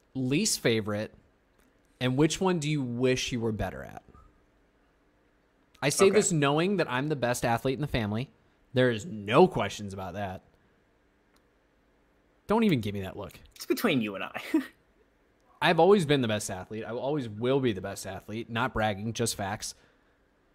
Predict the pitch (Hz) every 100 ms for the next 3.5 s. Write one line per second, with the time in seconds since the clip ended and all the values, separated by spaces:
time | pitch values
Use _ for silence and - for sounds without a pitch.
0 | _ _ _ _ - 135 165 165 175 151
1 | 135 139 - 120 143 - - - 160 135
2 | 131 - - _ _ - 156 175 160 135
3 | 131 - 117 120 -